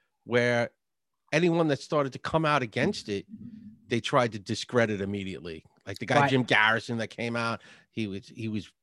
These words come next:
Speaker 1: cheating on his wife and he was corrupt and this and that. So, I mean, hey, man.
Speaker 2: I mean, listen, I get it. It go-, it's been going on for a long time. It just gets real scary, Mike. You know, I'm concerned about the origins of the, uh, of the thing.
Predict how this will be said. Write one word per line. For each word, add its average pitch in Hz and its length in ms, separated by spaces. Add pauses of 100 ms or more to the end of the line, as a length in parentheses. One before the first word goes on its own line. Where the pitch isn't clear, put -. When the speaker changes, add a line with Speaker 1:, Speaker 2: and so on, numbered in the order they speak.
(120)
Speaker 1:
cheating 123 420
on 95 140
his 87 140
wife 147 800
and 98 180 (300)
he 127 180
was 107 200
corrupt 139 720
and 104 160
this 107 180
and 107 100
that. 131 220
So, 196 80
I 160 140
mean, 147 300 (1160)
hey, 175 120
man. 156 120
Speaker 2:
I - 20
mean, 170 80
listen, 160 220
I 214 220
get 165 160
it. 170 100
It 202 60
go-, 254 100
it's 202 220
been 247 160
going 208 160
on 190 120
for 180 120
a 151 40
long 147 280
time. 151 260
It 147 80
just - 240 (600)
gets 254 180
real 370 140
scary, 180 360
Mike. 131 340 (100)
You 156 80
know, 143 300 (120)
I'm 190 160
concerned 170 560
about 147 260
the 139 100
origins 147 460
of 147 140
the, 165 120
uh, 151 140
of 156 180
the 147 100
thing. 147 420